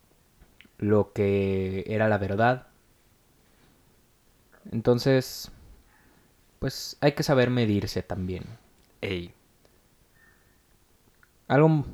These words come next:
Speaker 1: que nos quieras comentar, bro? ¿Algo que se te ocurra? ¿Te agrada esta idea?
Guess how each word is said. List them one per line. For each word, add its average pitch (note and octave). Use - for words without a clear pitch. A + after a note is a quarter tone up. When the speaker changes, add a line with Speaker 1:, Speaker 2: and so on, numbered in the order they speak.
Speaker 1:
que A#2+
nos A#2+
quieras C#3
comentar, A#2+
bro? C3
¿Algo A2
que A#2
se -
te F#2+
ocurra? A#2+
¿Te A2
agrada A2
esta A2+
idea? A#2